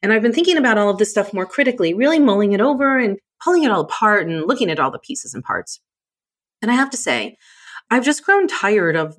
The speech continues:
the bullshit promises and the overused scarcity tactics.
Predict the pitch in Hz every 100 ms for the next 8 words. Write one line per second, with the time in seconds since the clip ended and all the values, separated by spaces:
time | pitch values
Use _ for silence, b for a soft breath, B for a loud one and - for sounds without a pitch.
0 | _ 160 156 185 202 226 - - 147 208
1 | 220 220 220 214 214 - 180 170 - 185
2 | 220 269 233 220 214 - - 175 170 208
3 | 262 285 269 285 277 277 277 285 - -